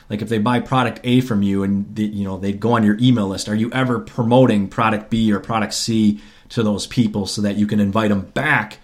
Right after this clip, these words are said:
to your Amazon store? Maybe give them a five or ten percent off coupon code to buy the, you know, maybe the matching related product and things like that. So all those little things are gonna help if it enhances their original purchase.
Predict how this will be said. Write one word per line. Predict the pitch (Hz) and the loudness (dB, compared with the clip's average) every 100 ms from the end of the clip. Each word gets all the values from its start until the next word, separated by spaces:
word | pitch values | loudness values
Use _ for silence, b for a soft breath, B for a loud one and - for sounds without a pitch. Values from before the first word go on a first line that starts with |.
| b b | b b
to | - | -6
your | 110 110 | -4 -2
Amazon | 113 110 104 104 | -2 0 0 0
store? | 104 107 101 | 0 0 2
Maybe | 113 131 | 4 4
give | 117 123 | 4 2
them | 117 113 | 2 -2
a | 110 107 | -2 -2
five | 104 120 123 | -2 0 0
or | 110 | 0
ten | - 110 | -2 -4
percent | 113 120 | -2 -2
off | 113 107 | -2 -2
coupon | 135 139 113 104 | -2 0 0 0
code | 110 104 | -2 -2
to | 107 | -2
buy | 101 110 | 0 0
the, | 107 101 95 B B B B | 0 -2 -4 B B B B
you | 120 | 0
know, | 113 | 2
maybe | 104 120 | 4 2
the | 113 | 2
matching | 104 101 113 101 - 113 104 | 2 2 0 -2 0 0 2
related | 104 101 98 98 | 2 0 -4 -6
product | - 104 104 101 - | -4 0 2 0 -4
and | 98 85 | -10 -10
things | 92 85 | -10 -10
like | 92 85 | -10 -10
that. | 87 80 67 b b b | -12 -12 -16 b b b
So | - - | -8 -4
all | 110 | -2
those | 120 107 | 0 0
little | 110 104 | 0 -2
things | - 110 101 | 0 -2 0
are | |
gonna | 101 95 | -4 -6
help | 110 98 | -4 -4
if | 117 - | -6 -8
it | |
enhances | 92 85 117 110 110 101 | -10 -6 -4 -4 -4 -4
their | 92 | -2
original | 110 143 143 | 2 4 4
purchase. | 127 143 135 143 135 - | 2 0 0 0 0 -4